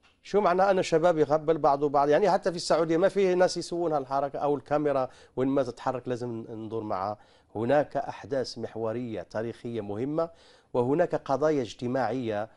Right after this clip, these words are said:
تنحل بط-، بطرق معينة. هو كل ما في الأمر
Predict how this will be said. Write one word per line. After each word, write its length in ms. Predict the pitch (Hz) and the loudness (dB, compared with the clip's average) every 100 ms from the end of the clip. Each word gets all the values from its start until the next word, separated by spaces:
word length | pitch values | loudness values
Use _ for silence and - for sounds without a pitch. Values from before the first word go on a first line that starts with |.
| _ _ _ _ - | _ _ _ _ -4
تنحل 600 | 147 - 165 156 135 110 | -4 0 0 0 -2 -4
بط-، 280 | 120 113 151 | -6 -6 -8
بطرق 420 | 120 131 120 - | -8 -6 -6 -6
معينة. 500 | 101 90 90 82 76 | -4 -4 -4 -10 -12
هو 420 | 69 117 208 208 | -6 2 6 6
كل 160 | - 220 | 2 2
ما 120 | 214 | 2
في 120 | 156 | 2
الأمر 400 | 139 123 139 156 | 0 2 0 -2